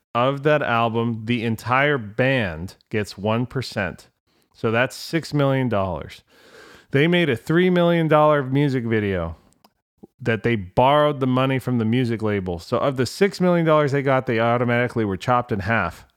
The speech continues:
because they had to pay the label back. After the three million dollars, they gotta split that up between their managers and their agents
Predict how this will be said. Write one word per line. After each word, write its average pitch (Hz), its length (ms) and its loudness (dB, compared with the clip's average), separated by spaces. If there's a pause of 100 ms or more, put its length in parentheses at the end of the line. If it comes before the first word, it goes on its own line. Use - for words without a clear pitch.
because 107 200 -4
they 101 60 -2
had 98 80 -4
to 92 80 -6
pay 127 180 0
the 120 100 2
label 110 320 0
back. 87 420 -8 (2250)
After 160 280 2
the 165 140 2
three 208 240 2
million 185 280 4
dollars, 156 320 2
they 151 120 2
gotta 147 200 4
split 170 440 0
that 185 260 4
up 135 260 0
between 147 400 0
their 143 160 2
managers 160 800 0
and 131 180 0
their 131 140 2
agents 151 680 0